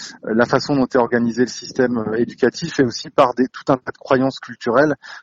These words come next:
qui vont jouer un rôle très important. Je vous ai parlé des, des stéréotypes, euh, je vous ai parlé aussi de cette croyance dans, euh, dans,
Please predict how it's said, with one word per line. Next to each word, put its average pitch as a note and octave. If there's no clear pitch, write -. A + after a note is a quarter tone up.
qui -
vont C3
jouer B2
un A#2
rôle B2+
très A#2
important. B2+
Je G#2
vous G#2
ai A2
parlé G#2+
des, G#2
des G#2
stéréotypes, A2+
euh, G#2
je G2
vous G#2+
ai A#2
parlé A2+
aussi -
de -
cette -
croyance A#2+
dans, G#2
euh, G2
dans, G#2